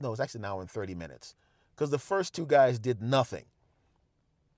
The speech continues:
And I get a standing ovation from a room full of murderers.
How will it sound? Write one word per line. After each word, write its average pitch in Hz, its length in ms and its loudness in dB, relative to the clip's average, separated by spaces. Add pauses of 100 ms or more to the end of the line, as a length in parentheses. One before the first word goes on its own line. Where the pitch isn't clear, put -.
(800)
And 165 460 0
I 175 100 2
get 175 160 -2
a 151 60 -6
standing 208 440 -6
ovation 170 540 -2
from 139 200 -6
a 120 100 0
room 147 340 -2
full 139 300 -2
of 104 140 -4
murderers. 110 800 -2